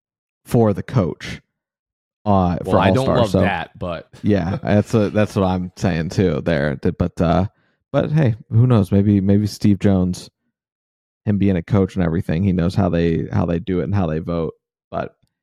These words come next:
Speaker 1: yeah,
Speaker 2: And he
Speaker 1: I, I'm,
Speaker 2: framed it
Speaker 1: I'm
Speaker 2: in the
Speaker 1: hopeful.
Speaker 2: proper context of all the injuries and everything like that. So
Speaker 1: Right.
Speaker 2: that the efficiency numbers with Paolo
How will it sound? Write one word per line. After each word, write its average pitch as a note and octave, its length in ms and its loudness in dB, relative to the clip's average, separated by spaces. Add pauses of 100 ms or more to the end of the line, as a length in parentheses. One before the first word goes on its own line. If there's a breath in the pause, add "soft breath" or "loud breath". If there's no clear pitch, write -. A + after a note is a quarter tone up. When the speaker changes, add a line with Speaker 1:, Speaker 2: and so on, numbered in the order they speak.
(280)
Speaker 1:
yeah, - 220 -4
Speaker 2:
And A#2+ 140 0
he C#3+ 120 2
Speaker 1:
I, - 60 -2
I'm, G#3+ 60 0
Speaker 2:
framed D3+ 180 0
it C3 40 4
Speaker 1:
I'm C3 40 2
Speaker 2:
in B2+ 80 0
the G2+ 80 2
Speaker 1:
hopeful. A2+ 200 0
Speaker 2:
proper G2+ 200 -2
context F#2+ 840 -8
of F2+ 240 -6
all F#2 180 -2
the F#2+ 200 -8
injuries F2 580 -6
and F2+ 100 -10
everything F2 380 -8
like E2 240 -8
that. D#2 260 -8
So E2 220 -8 (120)
Speaker 1:
Right. - 220 -8
Speaker 2:
that F#2+ 140 -6
the F#2+ 100 -4
efficiency A#2+ 640 -6
numbers G2+ 320 -6
with F#2 160 -8
Paolo F2+ 680 -6